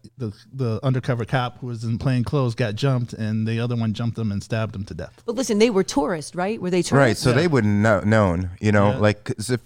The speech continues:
Speaker 3: if you're in another country,
Speaker 1: Right.
Speaker 3: and someone tries, you don't know,
Speaker 1: Yeah.
Speaker 3: you know what I mean? They could be trying to kill you.
Speaker 1: Yeah, but
Speaker 2: Well
Speaker 1: like I said, if it was here, they would've gotten it
Speaker 3: If he
Speaker 1: done.
Speaker 3: was a cl-, uh,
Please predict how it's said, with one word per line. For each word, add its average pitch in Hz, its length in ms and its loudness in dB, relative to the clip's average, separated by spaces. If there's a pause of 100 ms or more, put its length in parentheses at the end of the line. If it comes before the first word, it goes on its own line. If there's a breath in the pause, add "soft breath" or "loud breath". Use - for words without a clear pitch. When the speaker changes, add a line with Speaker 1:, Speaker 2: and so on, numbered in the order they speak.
(100)
Speaker 3:
if 131 120 0
you're 175 300 2
in 110 60 6
another 104 320 4
country, 120 640 -2
Speaker 1:
Right. 110 280 -8 (120)
Speaker 3:
and 98 100 -16
someone 131 200 2
tries, 107 260 0
you 113 180 0
don't 80 280 -2
know, 85 420 0 (100)
Speaker 1:
Yeah. 107 160 -10
Speaker 3:
you 120 80 4
know 113 80 6
what 113 80 6
I 117 40 4
mean? 123 220 4
They 131 120 2
could 135 220 0
be 123 100 4
trying 151 200 2
to 151 60 0
kill 214 240 4
you. 311 320 4 (160)
Speaker 1:
Yeah, 196 220 0
but 247 100 2
Speaker 2:
Well 147 180 4
Speaker 1:
like 180 160 -4
I 165 60 -4
said, - 220 -4
if - 100 -6
it 131 80 -4
was 139 140 -6
here, 226 260 -2
they 117 100 0
would've 123 160 0
gotten 135 180 -8
it 139 60 4
Speaker 3:
If 131 60 2
he 262 60 2
Speaker 1:
done. 226 80 6
Speaker 3:
was 185 120 4
a 147 60 2
cl-, 127 260 -8
uh, 110 320 2